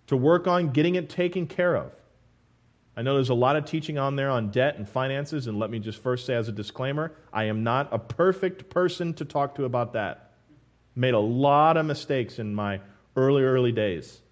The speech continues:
I think that there were some credit lenders that were, they were like predators on people that set up these false worlds and how your, your, your whole world is solved because you have an,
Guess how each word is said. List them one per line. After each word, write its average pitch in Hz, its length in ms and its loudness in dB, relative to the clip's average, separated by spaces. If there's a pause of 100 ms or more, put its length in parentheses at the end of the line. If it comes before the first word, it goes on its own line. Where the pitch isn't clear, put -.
(580)
I 113 120 -2
think 123 200 -2
that 110 80 -4
there 120 100 0
were 117 80 2
some 110 260 -8
credit 131 420 -2
lenders 127 420 -2
that 117 160 -2
were, 104 140 -4 (240)
they 117 180 0
were 107 160 -2
like 104 300 -2
predators 156 640 -2
on 98 180 -8
people 85 460 -12 (760)
that - 140 -4
set 139 280 2
up 147 200 2
these 117 220 -4
false - 600 -2 (280)
worlds 117 480 2
and 107 100 -4
how 117 120 -2
your, 123 320 0 (280)
your, 123 220 2
your 123 100 2
whole 143 200 2
world 156 280 2
is 139 140 -2
solved 143 600 0
because 113 380 -4
you 120 100 -2
have 120 180 0
an, 110 140 -6